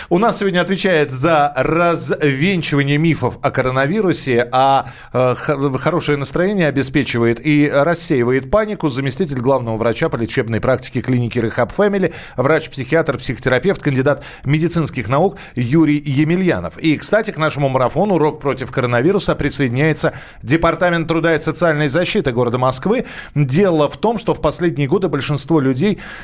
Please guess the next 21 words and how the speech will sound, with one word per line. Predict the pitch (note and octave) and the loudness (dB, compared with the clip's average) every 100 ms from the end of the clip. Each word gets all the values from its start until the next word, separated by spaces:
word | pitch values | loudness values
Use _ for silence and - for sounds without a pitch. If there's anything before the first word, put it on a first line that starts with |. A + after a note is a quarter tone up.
| - | -2
э, | C#3 C3+ B2+ | 0 2 2
меньше | F3+ A3+ - | 2 2 0
пользуются | - E3+ C#3 B2+ B2 | 0 0 0 -2 0
городскими | C3+ D3 - D3+ | 0 0 0 -2
телефонами, | B2+ C3 C3+ C3+ A#3+ A#3+ F#3+ C#3 C3+ | 0 0 0 2 2 2 -2 -2 -2
и, | D3+ D3+ D3+ D3 | 0 2 2 2
э, | C#3 C3 B2+ | 2 2 2
специально | B2+ - - F3 - F#3 A3 G#3 C3 A2 F#2 | -2 -4 -2 -2 2 2 2 0 -2 -4 -4
людям, | A#2+ B2 B2+ G3 F#3+ D3 G2 | -4 0 2 0 0 -2 -4
которые | - A2+ D#3+ E3+ D#3 - - - - | -6 -2 0 2 2 -2 -10 -16 -4
подвержены | D3 A#2+ E3+ F3+ E3 C#3+ | -2 0 -2 0 -2 -2
стрессовым | - B2 A2+ A#2 C#3 | -2 -2 0 -2 -2
ситуациям | - - A2 G#2 G#2+ A2 | -2 0 0 0 -2 -2
в | |
связи | A2+ G#2 | -4 -4
с | F#2 | -2
коронавирусом, | A2+ G#2 G2+ F2 D#2+ F#2 - G#2 | -2 0 0 0 -2 -4 -4 -2
вот | A2 | -2
с | - | -2
этой | D#3+ D3 | -2 0
вот | C3 C3 | -2 -4